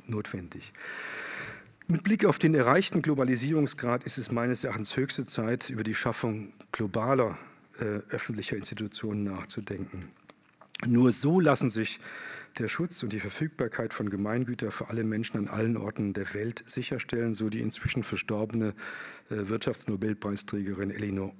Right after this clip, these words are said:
Ostrom. Das Ziel Gesundheit für alle ist dann unter solchen Umständen auch nicht mehr eines, was man in die ferne Zukunft vertagen muss. Das Ausmaß der weltweit, des weltweit erzeugten Reichtums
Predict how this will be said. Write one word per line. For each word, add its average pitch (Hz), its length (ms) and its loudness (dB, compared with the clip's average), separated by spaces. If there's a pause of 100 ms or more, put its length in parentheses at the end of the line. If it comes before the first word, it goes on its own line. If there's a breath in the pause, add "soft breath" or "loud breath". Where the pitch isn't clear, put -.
Ostrom. 82 800 -6 (1040 loud breath)
Das - 240 0
Ziel 175 460 6
Gesundheit 147 520 4
für - 160 0
alle 170 340 2 (120)
ist - 320 -2
dann 147 240 2 (420)
unter 110 220 0
solchen 139 320 2
Umständen 139 420 0
auch 110 120 2
nicht 131 200 0
mehr 131 120 2
eines, 113 280 2
was 131 180 0
man 117 100 0
in 113 80 -2
die 113 100 -6
ferne 120 540 -2
Zukunft 107 480 -6
vertagen 90 560 -6
muss. - 340 -6 (720 loud breath)
Das - 160 -4
Ausmaß 143 500 4
der 120 340 4
weltweit, 135 680 0
des 123 160 -4
weltweit 135 380 2
erzeugten 123 500 0
Reichtums 110 760 -2